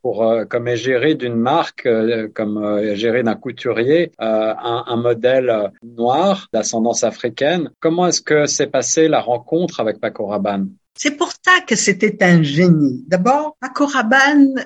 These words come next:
Speaker 2: était un être exceptionnel. C'était quelqu'un de curieux. C'était un inventeur. C'était un, c'est quelqu'un qui,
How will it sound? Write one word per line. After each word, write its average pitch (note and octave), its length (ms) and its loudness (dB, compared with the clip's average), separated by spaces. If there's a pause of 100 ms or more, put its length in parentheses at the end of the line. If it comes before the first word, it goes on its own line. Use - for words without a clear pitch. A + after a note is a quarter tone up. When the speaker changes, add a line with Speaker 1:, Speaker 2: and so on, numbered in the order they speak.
(140)
Speaker 2:
était A3+ 340 -4
un F#3+ 200 4
être A3 420 -2
exceptionnel. E3 800 0
C'était F3 300 -6
quelqu'un F#3+ 340 -2
de C#3 160 0 (100)
curieux. C3+ 400 -4 (300)
C'était F3 480 -2
un E3 180 4
inventeur. D#3+ 800 0 (260)
C'était F3+ 480 -2
un, D3+ 440 -2 (140)
c'est F3+ 220 -6
quelqu'un C#4 540 0
qui, G3+ 480 0